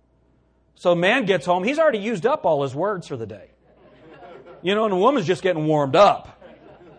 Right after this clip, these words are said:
But it's interesting, I, I just like being with her, that, that awareness that she's with me. There's a comfort to that. That's the idea of prayer.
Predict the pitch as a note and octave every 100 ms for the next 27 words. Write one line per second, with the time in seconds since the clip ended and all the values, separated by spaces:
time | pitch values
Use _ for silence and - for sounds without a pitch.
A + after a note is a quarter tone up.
0 | - - - - - - _ _ _ _
1 | D3 F3+ F#3 F3+ B3 G#3+ F3+ E3 D#3 D#3
2 | D3+ F3 D#3 B3 A3 - D3+ D3+ D#3 C#3+
3 | D#3 D#3 D3+ F3+ - G#2 F#2 D3+ D3 -
4 | C#3+ D3+ C#3 C3+ D3 F#3+ G#3 D#3 D3+ C3+
5 | - - _ _ _ _ _ _ _ -
6 | C#3+ B2+ - D3+ C3+ D3+ F3+ - D3 C3
7 | G#2 B2 B2 A#2+ - G3 F#3+ - D3 G#2+
8 | - - _ _ _ _ C3+ A2 F#2 -
9 | _ _ _ _ _ _ _ - F#3+ C4+
10 | - A3+ G3+ F#3 D#3+ C#3+ - - C4 D3
11 | E2+